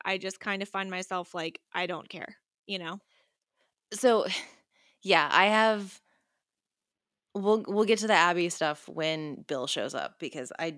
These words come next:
Speaker 2: really only wanna talk about them together. Like, I agree.
Speaker 1: Yeah.
Speaker 2: I don't, I don't care about seeing Abby with Val. The whole point of this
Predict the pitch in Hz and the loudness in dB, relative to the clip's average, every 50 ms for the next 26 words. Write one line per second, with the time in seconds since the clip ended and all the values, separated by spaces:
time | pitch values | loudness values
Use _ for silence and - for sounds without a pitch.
0 | 143 147 170 165 151 147 151 131 - 147 147 139 143 139 127 85 120 151 147 - | -10 -6 -6 -4 -4 -4 -6 -8 -8 -8 -8 -6 -6 -6 -6 -6 -6 -6 -6 -6
1 | 147 139 135 - 143 135 - 135 123 143 - 160 - 104 87 - 82 80 - 95 | -6 -6 -4 -4 -4 -2 -2 -4 -6 -6 -8 -6 -4 -4 -4 -4 -4 -8 -6 -8
2 | 80 - - _ _ _ _ _ _ _ _ _ - 208 185 180 160 - 170 165 | -8 -8 -12 _ _ _ _ _ _ _ _ _ 0 0 0 0 -2 -2 -4 -2
3 | - - - - 170 165 165 175 175 175 165 156 - _ _ _ - - - - | -2 -2 -2 -2 -2 -2 -2 -2 -2 -2 -4 -6 -8 _ _ _ -20 -20 -20 -20
4 | - - - 196 214 226 - - - - - 196 190 175 175 170 170 170 165 - | -20 -10 -2 0 0 0 0 0 0 0 0 0 0 0 0 0 0 -2 -2 -2
5 | - 175 170 175 - - - 180 165 160 156 - 160 165 165 160 170 165 165 160 | -2 0 2 2 0 0 -2 -4 -4 -4 -4 0 0 0 0 0 -2 -2 -2 -4
6 | 160 175 160 165 135 147 160 170 165 160 165 165 - - 190 180 160 - - 190 | -4 -2 0 0 0 2 2 0 0 0 -2 -4 -2 0 -2 -2 -2 -2 -4 -4
7 | 175 170 165 - 170 147 - 151 - - - - - | -4 -2 -2 -4 -6 -6 -4 -4 -4 -4 -6 -10 -12